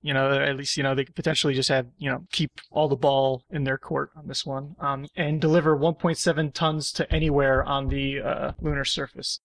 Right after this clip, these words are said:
And so, um, their, yeah, their plan for this is, uh, a first flight later this decade, and then, uh, continuing through the twenty thirties with maybe three to five missions per decade is kind of their, their aspirations at this point.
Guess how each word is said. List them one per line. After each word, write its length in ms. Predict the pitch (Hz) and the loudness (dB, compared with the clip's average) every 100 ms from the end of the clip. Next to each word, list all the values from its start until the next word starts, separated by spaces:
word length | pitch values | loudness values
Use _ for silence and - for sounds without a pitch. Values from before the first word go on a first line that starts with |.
| - | 0
And 220 | 170 175 | 2 2
so, 420 | - 190 180 180 | 2 6 8 8
um, 360 | 175 175 170 165 | 6 6 2 2
their, 300 | 160 165 170 | 4 6 4
yeah, 240 | 170 214 | 2 0
their 160 | 160 143 | 2 -2
plan 320 | - 160 156 | 0 0 0
for 160 | - 151 | -2 0
this 240 | 151 - | 0 0
is, 260 | 147 135 139 | -4 -2 0
uh, 240 | 139 139 139 | 2 2 0
a 40 | |
first 380 | - 151 151 - | -2 -2 -2 -4
flight 420 | - 156 151 151 | 2 2 2 0
later 240 | 147 151 | 2 2
this 220 | 151 143 - | 2 -2 0
decade, 520 | 151 - 185 208 202 _ | 0 2 0 0 -8 _
and 220 | 151 139 | -6 0
then, 360 | 143 143 143 139 | 2 2 2 -2
uh, 340 | - 139 135 135 _ | -2 0 0 -2 _
continuing 640 | - 139 160 143 139 139 139 _ _ | -10 -4 -2 0 -2 -2 -6 _ _
through 140 | - 143 | -6 -6
the 80 | 135 | -4
twenty 260 | - 143 | -4 -4
thirties 540 | 131 156 143 135 135 170 | -2 0 0 0 -4 -6
with 140 | - | -4
maybe 280 | 147 143 143 | -2 -2 -6
three 280 | - 160 143 | -6 -2 -2
to 60 | |
five 580 | - 147 143 139 - - - 156 | 0 2 2 -2 -6 -14 -6 0
missions 480 | 156 - 151 131 | 2 2 0 -6
per 140 | - - | -8 -4
decade 480 | 131 - 104 87 - _ _ | -4 -4 -12 -16 -20 _ _
is 120 | - | -10
kind 220 | - 139 131 | -6 -6 -6
of 60 | |
their, 260 | - - - - | -6 -8 -10 -6
their 180 | - - | -4 0
aspirations 680 | 147 - 160 143 139 - - | 0 0 -2 -2 -2 -4 -8
at 100 | - | -12
this 140 | 139 | -12
point. 240 | - - | -12 -14